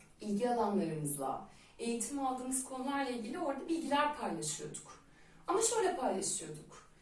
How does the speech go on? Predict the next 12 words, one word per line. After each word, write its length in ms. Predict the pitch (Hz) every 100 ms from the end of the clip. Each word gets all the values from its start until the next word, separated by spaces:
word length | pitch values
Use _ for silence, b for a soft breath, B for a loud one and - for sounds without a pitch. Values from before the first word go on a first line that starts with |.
| b b -
İşte 360 | - - 302 -
oradan 400 | 330 302 262 226
bilgi 260 | 190 190
araştır, 580 | 160 156 151 - 202 262
buradan 360 | 294 254 233 214
bilgi 280 | 190 190 156
araştır, 500 | 147 143 - 247 262
harmanla, 760 | 302 294 262 214 - - -
birazcık 420 | 330 320 - 202 -
kendi 380 | 226 214 151
yorumunu 380 | 403 320 339 349
kat 480 | 349 359 359 -